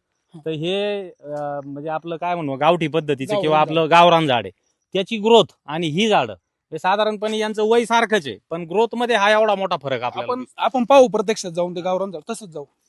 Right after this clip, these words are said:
Speaker 2: या. आता यात काय वेगळी झाडं पण आहेत का? केशराची ती मोठं
Speaker 1: नाही,
Speaker 2: झाड
Speaker 1: आता
Speaker 2: झालं.
Speaker 1: यात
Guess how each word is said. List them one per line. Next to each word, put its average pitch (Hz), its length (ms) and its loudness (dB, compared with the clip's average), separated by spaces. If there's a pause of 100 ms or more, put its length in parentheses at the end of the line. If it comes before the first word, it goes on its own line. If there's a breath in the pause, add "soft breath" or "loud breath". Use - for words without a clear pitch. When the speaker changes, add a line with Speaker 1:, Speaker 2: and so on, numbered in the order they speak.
Speaker 2:
या. 185 80 -20 (1900)
आता 175 160 -6
यात 254 120 0 (140)
काय 294 140 6
वेगळी 277 260 0
झाडं 240 200 4
पण 220 180 -6
आहेत 170 120 -8
का? 175 120 -6
केशराची 196 400 -8
ती 143 160 -14
मोठं 175 260 -12
Speaker 1:
नाही, 202 100 -4
Speaker 2:
झाड 190 80 -4
Speaker 1:
आता 185 80 -4
Speaker 2:
झालं. 202 120 -8
Speaker 1:
यात 208 180 -4